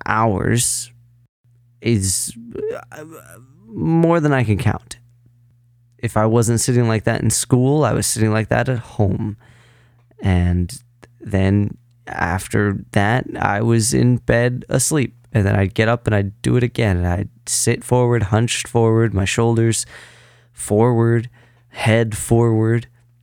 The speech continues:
everything compressing my spine forward, not letting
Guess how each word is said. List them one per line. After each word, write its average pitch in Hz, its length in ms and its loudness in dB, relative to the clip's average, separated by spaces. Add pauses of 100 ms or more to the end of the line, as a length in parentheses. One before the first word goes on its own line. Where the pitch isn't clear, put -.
(520)
everything 120 500 2
compressing 104 960 0
my 95 200 0
spine 95 760 2
forward, 101 840 -4 (1120)
not 104 420 0
letting 95 580 2